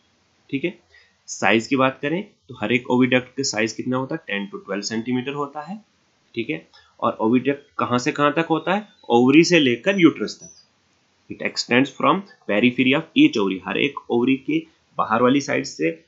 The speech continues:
लेकर uterus तक आती है एक oviduct। अगर oviduct, एक oviduct को हम लें, तो उसको three parts में divide किया जा सकता है।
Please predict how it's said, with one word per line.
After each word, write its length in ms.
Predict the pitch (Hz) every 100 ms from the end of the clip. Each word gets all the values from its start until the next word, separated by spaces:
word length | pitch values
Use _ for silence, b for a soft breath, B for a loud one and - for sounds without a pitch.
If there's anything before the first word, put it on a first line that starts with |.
| -
लेकर 380 | 110 113 110 143
uterus 440 | 123 113 151 147
तक 200 | 131 123 -
आती 300 | 98 - 107
है 120 | 143 123
एक 180 | 107 110
oviduct। 460 | 95 90 - _ _ _ _ _ _ _ _ _ b b b
अगर 240 | 104 107 -
oviduct, 540 | 101 104 139 135 123 - - -
एक 220 | 113 131 123
oviduct 380 | 117 113 110
को 100 | -
हम 160 | 104 101
लें, 180 | 101 147 -
तो 160 | - 110
उसको 180 | -
three 220 | 135 - 104
parts 320 | 92 92 101
में 100 | 95
divide 400 | 92 95 156 -
किया 180 | 120 101
जा 160 | 92
सकता 380 | 87 - _ -
है। 80 | -